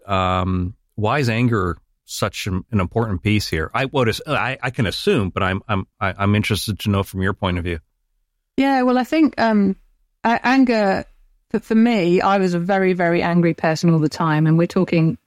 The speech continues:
Speaker 2: flip into rage very, very easily. Um, and what I didn't recognize at that point in time was I was repressing my anger. I was trying my hardest not to be angry. The more I did that, the angrier I got.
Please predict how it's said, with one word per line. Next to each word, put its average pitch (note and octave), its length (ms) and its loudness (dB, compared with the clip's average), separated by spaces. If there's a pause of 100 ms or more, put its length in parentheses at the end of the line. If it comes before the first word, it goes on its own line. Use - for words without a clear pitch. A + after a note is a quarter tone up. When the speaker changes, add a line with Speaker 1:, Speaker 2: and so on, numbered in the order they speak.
Speaker 2:
flip - 180 -2
into E3+ 240 2
rage E3 380 0
very, E3+ 280 -2
very D#3 260 0
easily. E3 520 -2 (680)
Um, E3 560 2 (640)
and F#3+ 160 2
what A3 140 2
I A3 80 0
didn't C4 260 2
recognize G#3 480 0
at G3 140 -2
that B3 180 -2
point F#3+ 240 -2
in F3 140 2
time E3+ 280 0
was E3+ 200 -2
I G3 120 2
was F3 180 -2
repressing E3+ 680 -2
my E3+ 120 0
anger. D#3 460 0
I A3 140 2
was F#3 200 0
trying G3+ 680 0
my F#3+ 220 2
hardest A3 760 0 (160)
not F#3 260 2
to - 220 -14
be F3+ 100 0
angry. E3+ 600 0 (440)
The G#3 80 2
more G#3+ 140 4
I F#3+ 120 2
did F#3 180 0
that, G#3+ 180 0
the F#3 220 -4
angrier F3 440 0
I D#3 120 0
got. - 340 -6